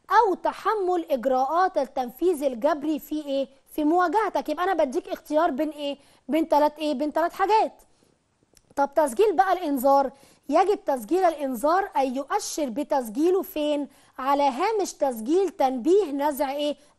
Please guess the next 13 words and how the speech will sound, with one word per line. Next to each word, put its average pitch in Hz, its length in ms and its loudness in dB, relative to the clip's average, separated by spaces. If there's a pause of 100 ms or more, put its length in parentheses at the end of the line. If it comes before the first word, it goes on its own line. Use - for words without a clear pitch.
الملكية. 285 680 0 (320)
خلال 370 400 2
إمتى؟ 330 320 0 (140)
خلال 294 240 -2
خمستاشر 285 800 -4
يوم. 262 360 -2 (260)
من 359 340 0
إمتى 330 360 0
بقى؟ 311 260 0 (240)
من 254 220 -6
تاريخ 285 480 0
تسجيل 247 440 -4
التنبيه، 294 540 -2